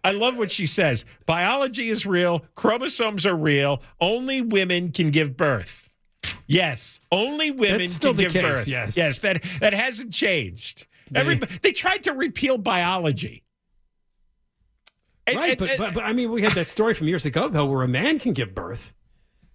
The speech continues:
Speaker 2: Bec-, remember the person that transgendered from a, a, a woman to a man, and then she got pregnant with her
Speaker 1: Be-,
Speaker 2: partner?
Speaker 1: because he, because he was still biologically a woman.
Speaker 2: Woman, but identifying
Speaker 1: If
Speaker 2: as a man,
Speaker 1: Well,
Speaker 2: so.
Speaker 1: it doesn't matter what you identify as.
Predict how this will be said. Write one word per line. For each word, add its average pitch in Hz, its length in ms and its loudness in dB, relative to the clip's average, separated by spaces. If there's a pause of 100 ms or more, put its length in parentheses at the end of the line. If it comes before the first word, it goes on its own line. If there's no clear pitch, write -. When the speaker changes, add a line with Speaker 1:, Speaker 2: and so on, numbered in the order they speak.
(160)
Speaker 2:
Bec-, - 240 -2
remember 139 340 4
the 147 180 2
person 151 460 -2
that 139 160 0
transgendered 151 1160 0
from 139 260 0
a, 120 280 0 (520)
a, 117 80 0
a 113 280 0
woman 147 280 4
to 147 160 0
a 123 40 0
man, 165 300 2
and 123 80 0
then 131 80 0
she 139 140 -4
got 127 120 0
pregnant 165 380 2
with 139 120 0
her 120 40 2
Speaker 1:
Be-, 156 80 4
Speaker 2:
partner? 214 320 0
Speaker 1:
because 127 480 0
he, 117 320 -2 (560)
because - 420 -6
he - 120 -14
was 76 100 -12
still - 260 0
biologically 87 800 0
a 80 60 -2
woman. 110 340 4
Speaker 2:
Woman, 127 260 0
but 123 120 -2
identifying 117 580 2
Speaker 1:
If 107 40 -4
Speaker 2:
as 107 80 0
a 110 60 -2
man, 117 240 2
Speaker 1:
Well, 202 120 4
Speaker 2:
so. 165 60 2
Speaker 1:
it 156 80 -2
doesn't 151 240 0
matter 151 180 2
what 127 120 -4
you 127 60 -2
identify 135 540 0
as. 104 260 0